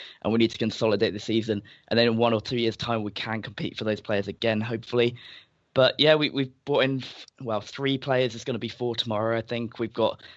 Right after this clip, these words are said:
Christian Atsu, made his loan permanent, which was a smart piece of business. Seven million for Atsu in this,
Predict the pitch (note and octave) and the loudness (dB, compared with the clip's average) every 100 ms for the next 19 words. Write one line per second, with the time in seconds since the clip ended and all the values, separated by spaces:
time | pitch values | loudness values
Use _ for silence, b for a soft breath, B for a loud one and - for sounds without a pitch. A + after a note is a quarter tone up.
0 | B B2+ A2 A#2 A2+ - A2 F#2+ A2+ A2+ | B 0 0 0 -2 -2 -4 -2 -2 -2
1 | A2+ A#2 A2+ G#2+ A#2+ A2+ A#2 C2 A2 - | -2 0 0 0 -2 0 -4 -4 -8 -6
2 | A#2+ A2+ - A2+ A2+ - A#2+ G2+ A#2 G#2+ | -6 -6 -2 2 2 0 -6 -2 0 0
3 | A#2 A2+ - B2 A#2+ A#2+ A#2+ A#2 - A#2 | -2 -2 0 2 4 4 4 0 0 0
4 | - - A2 A2 A2 - | 0 -2 -2 0 -2 -6